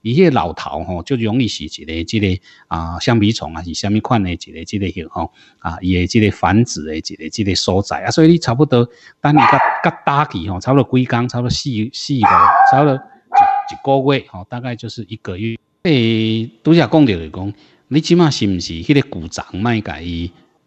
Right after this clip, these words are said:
直接就甲伊剁掉，对无？咱先切一半，啊，迄个肥料下，下落伊会捻捻捻，差不多到第四礼拜，热人可能四礼拜，寒人可能爱五礼拜。五礼拜的时阵，伊迄个所在就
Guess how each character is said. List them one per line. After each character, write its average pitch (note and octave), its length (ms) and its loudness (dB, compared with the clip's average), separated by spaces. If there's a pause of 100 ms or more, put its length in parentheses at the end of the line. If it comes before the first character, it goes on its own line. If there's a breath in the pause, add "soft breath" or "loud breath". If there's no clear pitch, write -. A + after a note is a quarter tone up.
直 F#2+ 60 2
接 A2 160 0
就 F2 160 -4
甲 D#2+ 260 -8
伊 - 40 -8
剁 - 220 -4
掉， F2+ 220 -4
对 - 120 -8
无？ D#2+ 60 -8
咱 A#2+ 140 0
先 G#2+ 160 -2
切 C3+ 140 -4
一 - 140 -8
半， - 180 -18
啊， G#2 160 -8
迄 B2 120 2
个 A2 80 -4
肥 F#2 180 -2
料 F2+ 140 -2
下， F2+ 60 -10 (220)
下 C3 140 6
落 A#2 100 4
伊 A#2+ 180 2
会 G2+ 60 4
捻 C3 260 2
捻 C3+ 160 2
捻， C3+ 180 2 (360 loud breath)
差 D3+ 120 -2
不 F3+ 60 -2
多 G3 80 2
到 F#3+ 100 0 (160)
第 F2+ 720 -4
四 - 220 -4
礼 C#3+ 280 4
拜， E2 360 -4
热 C#3+ 200 4
人 F2 140 -6
可 B2+ 140 -4
能 B2+ 160 2
四 - 160 -4
礼 G#2+ 180 0
拜， F2 240 -8
寒 F2 220 -6
人 F#2+ 100 -2
可 C3 160 2
能 A2+ 160 2
爱 A#2 140 -2
五 E2+ 160 -6
礼 G2+ 100 -4
拜。 F2 180 -8 (360 soft breath)
五 F#2+ 140 0
礼 F3 120 6
拜 D3 120 0
的 F#2 60 -6
时 G2 120 -4
阵， G2 160 -4
伊 G2+ 100 -6
迄 D3 120 4
个 C#3 40 4
所 C3 220 2
在 G2 240 -6
就 D#2+ 200 -14